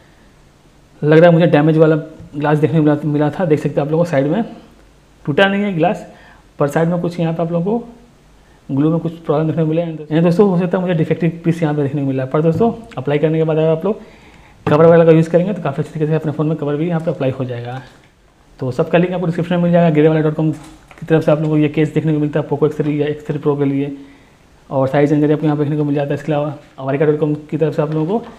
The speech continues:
glass देखने को मिल जाता है। और guys इस cover को अपने फ़ोन में apply करने के बाद मैं आपको दिखा दूँ यहाँ पर,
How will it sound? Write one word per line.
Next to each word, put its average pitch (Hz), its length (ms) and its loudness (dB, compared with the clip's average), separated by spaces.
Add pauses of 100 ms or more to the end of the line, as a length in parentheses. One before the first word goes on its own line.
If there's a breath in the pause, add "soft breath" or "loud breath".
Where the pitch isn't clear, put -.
(1120 loud breath)
glass 156 280 4
देखने 165 240 2
को 156 80 4
मिल 143 140 4
जाता 127 240 -2
है। 127 60 -4
और 147 220 0
guys 165 320 0 (340)
इस 160 240 -4 (340 loud breath)
cover 156 240 2
को 165 120 2
अपने 165 140 0
फ़ोन 160 100 0
में 156 80 0
apply 156 160 -2
करने 160 180 2
के 156 60 4
बाद 160 120 2
मैं 147 120 0
आपको 143 200 -2
दिखा 139 200 -2
दूँ 151 80 2
यहाँ 143 120 0
पर, 196 100 -2